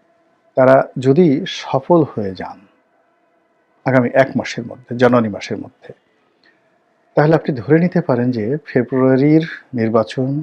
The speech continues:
নির্বাচনের জয় পরাজয়, বিএনপির অস্তিত্ব সব কিছুই কিন্তু একটা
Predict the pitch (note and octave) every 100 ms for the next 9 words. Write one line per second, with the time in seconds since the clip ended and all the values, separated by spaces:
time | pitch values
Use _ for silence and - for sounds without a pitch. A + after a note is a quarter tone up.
0 | - _ _ _ _ _ - A#2+ A2+ A2
1 | A#2+ G#2+ G#2+ A2 A#2 A#2+ A#2+ C3 C3 D3+
2 | - _ _ _ _ _ _ _ _ _
3 | _ C3 C#3 C3+ C#3 A2+ - C#3 - -
4 | - D#3+ - - - B2+ G2+ - A#2+ -